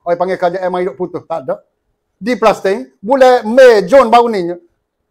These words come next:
puluh-puluh buah masjid kena peracur. Rumah-rumah, sutai rumah. Banyak rumah-rumah yang dihancurkan oleh kerajaan.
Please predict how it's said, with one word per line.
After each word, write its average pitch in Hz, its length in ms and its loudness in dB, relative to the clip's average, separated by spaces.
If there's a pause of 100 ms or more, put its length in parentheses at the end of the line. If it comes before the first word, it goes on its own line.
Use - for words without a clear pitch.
(120)
puluh-puluh 277 400 2
buah 214 200 2
masjid 190 280 -6
kena 165 240 -10
peracur. 139 560 -16 (1120)
Rumah-rumah, 277 880 0
sutai 269 400 2
rumah. 254 320 -4
Banyak 208 560 -4
rumah-rumah 208 720 -6
yang 190 240 -2
dihancurkan 180 720 -4
oleh 165 160 -10
kerajaan. 143 320 -16